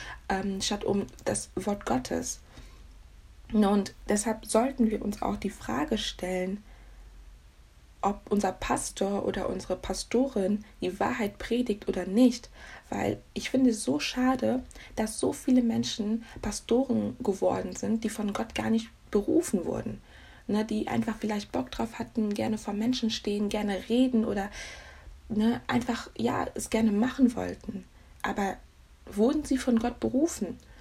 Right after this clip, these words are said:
Und genau deshalb haben wir heute so viele oberflächliche Christen, die zwar an Jesus Christus glauben und daran glauben, dass er für unsere Sünden gestorben sind, aber vom Mindset her so fleischlich sind wie die Welt und es einfach keinen Unterschied gibt und sie dann auch über manche Basics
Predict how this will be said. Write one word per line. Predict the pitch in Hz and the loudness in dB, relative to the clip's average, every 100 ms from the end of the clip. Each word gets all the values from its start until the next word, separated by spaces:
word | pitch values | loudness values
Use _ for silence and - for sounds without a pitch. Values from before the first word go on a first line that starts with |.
| - - | -6 2
Und | 226 | 6
genau | 254 240 | 6 4
deshalb | - 311 - 226 190 - - - - - - | 0 -2 -2 -2 -2 -4 -14 -20 -20 -20 -14
haben | - 262 330 269 | -2 0 2 2
wir | 214 | 2
heute | 180 175 185 | 2 0 -2
so | 196 | -4
viele | - 196 196 | -2 0 2
oberflächliche | 214 208 202 202 202 202 190 | 2 0 -2 -4 -6 -4 -4
Christen, | 185 240 247 - 190 190 - - | -2 -2 0 -2 -4 -4 -12 -8
die | 202 | -6
zwar | - - | -4 -2
an | 208 | 0
Jesus | 208 220 208 | 2 0 -2
Christus | - 208 208 - | -4 -6 -6 0
glauben | 185 233 262 226 | 2 4 4 4
und | 196 | 2
daran | 202 196 | 0 -2
glauben, | 214 226 233 | -2 2 2
dass | 208 | 2
er | 208 | -2
für | 202 | -6
unsere | 180 180 | -6 -2
Sünden | 202 254 254 | 0 2 2
gestorben | 208 - 175 180 | 0 -2 -4 -2
sind, | 185 185 - - - - | -2 -4 -8 -14 -12 -2
aber | 214 | 0
vom | 214 220 208 | 2 2 2
Mindset | 226 269 - 220 - | 2 0 -2 -4 -2
her | 208 | -2
so | 208 247 | 2 0
fleischlich | - - 254 294 240 - | 0 0 0 0 -4 0
sind | 220 220 | -2 0
wie | 202 | -2
die | 180 208 | -2 0
Welt | 240 | 0
und | 247 | 0
es | 208 | -2
einfach | - 226 220 | -4 -4 -4
keinen | - 214 - | -4 -4 -4
Unterschied | 302 226 - 185 - | -2 -2 -2 -6 0
gibt | 233 - - - - | 0 0 -12 -16 0
und | 214 208 | 2 2
sie | |
dann | 220 226 220 | 2 2 2
auch | 202 | 0
über | 208 208 | 0 0
manche | 214 226 214 | 0 0 -2
Basics | 190 214 254 254 220 254 - | 0 2 2 2 0 0 -4